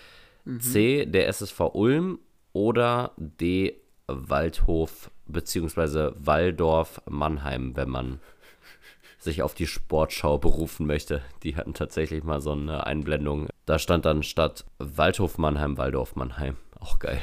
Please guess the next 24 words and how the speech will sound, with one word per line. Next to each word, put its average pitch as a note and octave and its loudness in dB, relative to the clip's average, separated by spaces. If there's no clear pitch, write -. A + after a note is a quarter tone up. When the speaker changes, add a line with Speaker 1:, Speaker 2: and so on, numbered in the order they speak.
Speaker 2:
<laughs> - -14
Speaker 1:
Gut, D3+ 2
ich C3+ 0
habe D#3 2
jetzt - -6
die C#3 0
vier D#3 4
Vereine C#3+ 4
gehört C3+ 6
und C#3+ 0
bin C3+ 6
immer D#3+ 6
noch C3+ 2
nicht B2+ 0
schlauer. D#3 4
Ja, - -18
Schnatterer. A#2 -4
Wohl B2 0
natürlich C3 -2
Freiburg B2+ -2
zwei, C3+ 2
das C#3+ 2
wär C3+ 2
immerhin C3+ 0